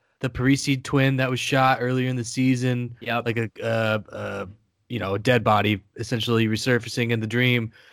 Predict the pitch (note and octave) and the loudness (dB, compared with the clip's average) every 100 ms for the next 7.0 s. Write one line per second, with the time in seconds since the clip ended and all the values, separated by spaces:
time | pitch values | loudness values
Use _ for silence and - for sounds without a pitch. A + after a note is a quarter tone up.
0 | - - C#3 C#3+ C3+ A2+ C3 B2+ B2+ B2 | -20 0 6 6 4 2 0 2 2 2
1 | B2 A#2 B2+ B2+ A#2+ B2 A#2+ A#2 - _ | -2 -4 0 0 2 2 0 -2 -8 _
2 | _ _ _ _ _ - C#3 B2+ A2+ C#3 | _ _ _ _ _ -4 0 2 0 -2
3 | D3 A2+ B2+ C3+ C3+ B2 A#2+ - B2 A#2+ | -2 0 0 0 -2 0 -2 -2 -4 -2
4 | A2 A2+ A#2+ A#2 G#2 - - - _ - | -4 -4 -2 -2 -4 -10 -20 -20 _ -6
5 | D3 C3+ B2+ A#2 A2+ B2+ B2 A#2 G#2+ A2+ | 0 4 4 2 -2 -2 -2 -4 -6 -6
6 | G2 A#2 A2+ G#2+ F#2+ A2+ G#2+ G2+ G2 | -2 0 0 -2 -4 -4 -2 -4 -8